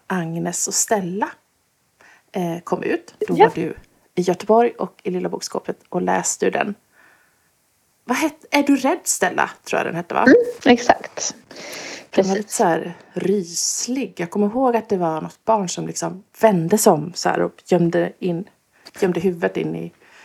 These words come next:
Speaker 1: föräldern som satt bredvid.
Speaker 2: <laughs> Ja, ja, precis. Den går väl under kategorin rysmys, som
Speaker 1: Ja, just det.
Speaker 2: förlaget brukar prata om. Lite.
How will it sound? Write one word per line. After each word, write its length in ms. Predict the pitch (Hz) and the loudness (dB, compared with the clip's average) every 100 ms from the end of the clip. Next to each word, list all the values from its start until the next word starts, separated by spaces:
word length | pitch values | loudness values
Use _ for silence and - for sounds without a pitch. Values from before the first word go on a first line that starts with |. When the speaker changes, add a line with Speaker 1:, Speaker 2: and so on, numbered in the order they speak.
| - - | -20 -8
Speaker 1:
föräldern 560 | - 175 165 165 170 | 2 4 4 0 -2
som 240 | 160 - 180 | -4 -6 -10
satt 120 | - | -8
bredvid. 360 | 190 190 - - _ - | -6 -6 -8 -14 _ 4
Speaker 2:
<laughs> 320 | - - 277 | 6 8 8
Ja, 200 | 247 320 - | 8 6 4
ja, 180 | 247 247 | 6 6
precis. 460 | 247 269 220 202 - | 6 4 4 2 6
Den 160 | 220 | 8
går 100 | 220 | 8
väl 160 | 220 220 | 8 8
under 200 | 214 208 | 8 6
kategorin 720 | 202 202 196 190 190 185 185 - - - - - - _ - | 4 4 4 6 4 4 0 -4 -20 -20 -20 -20 -20 _ 4
rysmys, 1200 | 202 226 - - - 214 226 214 170 - - - - _ - | 6 6 4 -2 4 6 8 6 2 -2 -2 -4 -8 _ -12
som 220 | - 180 | -4 0
Speaker 1:
Ja, 160 | 175 180 | 2 4
just 400 | 185 214 - - | 4 2 2 0
det. 100 | 175 180 - - - | -4 -10 -18 -20 -6
Speaker 2:
förlaget 480 | - 190 180 185 - | 4 6 6 2 2
brukar 220 | 202 196 | 2 2
prata 300 | - 185 - | 2 0 0
om. 140 | - - - - - - - - _ - | -4 -6 -8 -10 -16 -18 -20 -20 _ -8
Lite. 300 | 220 - | -8 -6